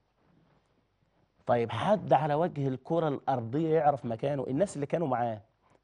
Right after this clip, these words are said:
في الب-، في السفينة أو قومه اللي سابهم ومشي، حد في الكون كله يتوقع المكان اللي هو محبوس فيه؟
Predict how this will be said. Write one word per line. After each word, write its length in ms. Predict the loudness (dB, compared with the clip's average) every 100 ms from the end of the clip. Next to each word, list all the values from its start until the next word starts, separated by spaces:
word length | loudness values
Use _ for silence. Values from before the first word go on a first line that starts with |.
| _
في 100 | -6
الب-، 320 | 0 4 4
في 120 | 4
السفينة 680 | -2 -6 -4 -4 -2 -4 -4 -10 _ -20 -20 -8 0
أو 200 | 2 0 -4 10
قومه 360 | 12 12 8 2
اللي 180 | 2
سابهم 440 | 4 4 4 2 0
ومشي، 420 | 0 0 -4 -12 -18 _ _ _ -20
حد 640 | -12 -4 -2 -2 -4 0 0
في 100 | 0
الكون 520 | -4 -2 0 2 0
كله 540 | -2 -2 0 -2 -4 -8 _ -6
يتوقع 680 | -4 0 0 0 0 0
المكان 480 | 0 -2 -4 -4 -4
اللي 200 | -2 -2
هو 140 | -2 -2
محبوس 440 | -4 -8 -10 -12
فيه؟ 200 | -12